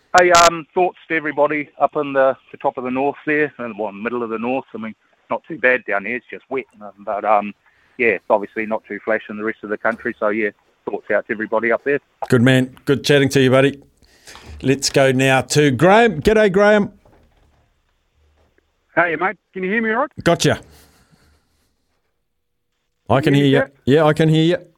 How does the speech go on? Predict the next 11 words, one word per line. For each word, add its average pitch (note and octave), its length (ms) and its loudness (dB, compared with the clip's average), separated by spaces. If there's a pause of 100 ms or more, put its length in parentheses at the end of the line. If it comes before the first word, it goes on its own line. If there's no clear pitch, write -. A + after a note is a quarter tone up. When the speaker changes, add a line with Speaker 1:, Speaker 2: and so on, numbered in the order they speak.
Speaker 3:
Okay, E3 260 -10
sorry, F#3+ 200 -6 (380)
sorry, F3 240 -4
man. E3 260 -10
Sorry. E3 240 -10
Yeah, F#3 260 -6
yeah. E3+ 420 -6
Uh, D#3 40 -10
just D#3 240 -14
quickly, F#3 340 -10
yeah. E3+ 240 -4